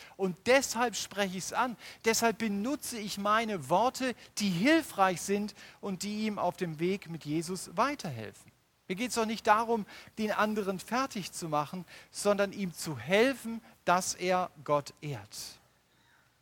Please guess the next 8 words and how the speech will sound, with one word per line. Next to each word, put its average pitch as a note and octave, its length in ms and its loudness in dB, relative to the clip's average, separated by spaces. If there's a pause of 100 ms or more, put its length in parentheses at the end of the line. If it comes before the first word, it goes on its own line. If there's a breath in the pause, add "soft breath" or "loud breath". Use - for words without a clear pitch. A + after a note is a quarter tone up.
(600)
Worte G3+ 600 0 (460 soft breath)
können F#3+ 320 -2
also D3+ 400 0
einen C#3+ 340 -6
so D#3+ 260 -2
großen F#3+ 540 -4
Einfluss B2+ 480 -6
haben A#2+ 380 -6